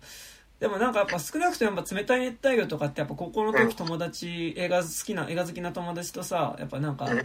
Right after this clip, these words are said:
Speaker 1: 「あ、その人の新-、新作やるから見に来いよ」っつってさ、ね、見に行ったりした映画だったし、なんかまあ結構単純に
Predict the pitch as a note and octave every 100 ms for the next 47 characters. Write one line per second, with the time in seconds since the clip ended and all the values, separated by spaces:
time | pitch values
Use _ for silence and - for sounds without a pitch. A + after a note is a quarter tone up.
0 | - C#3+ C3+ - - E3+ E3 F#3+ D3+ E3+
1 | D3 - - E3+ E3 D#3+ C3 A#2 D#3+ G3
2 | E3+ D#3+ G3 C#3+ E3+ F3 C#3+ - - D3
3 | - - - - - - - - _ _
4 | D#3 C#3+ D3+ F3 E3+ C#3+ C#3 _ - D3+
5 | C#3+ C3+ C3 A#2+ D3 C#3 - D#3 D#3+ F3
6 | D#3+ D3 B2+ C3 - _ - C3 - -
7 | D#3 D3+ C#3 C3+ - _ - - - -
8 | - _ _ _ _ - - F3+ E3+ C3
9 | - - E3 D3+ B2 - - - E3 -
10 | - - - - F3+ G3 G3 G3+ G3+ G3
11 | G3 F#3+